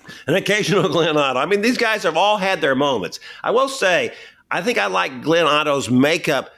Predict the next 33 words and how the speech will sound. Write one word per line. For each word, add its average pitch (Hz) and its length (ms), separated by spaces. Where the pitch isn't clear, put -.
better 151 200
than 139 140
what 143 140
I'm 127 120
seeing 165 300
on 127 120
the 95 100
field. 107 240
He 120 100
just 131 140
seems 202 220
like 143 100
a 127 80
really 143 220
smart 131 720
kid. 143 520
Really, 139 260
s-, - 200
s-, - 240
of 117 100
course, 120 180
he 110 80
went 120 180
to 135 80
Rice. 113 360
Maybe 110 180
that 113 140
has 117 240
something 127 220
to 120 140
do 110 140
with 104 140
it. - 100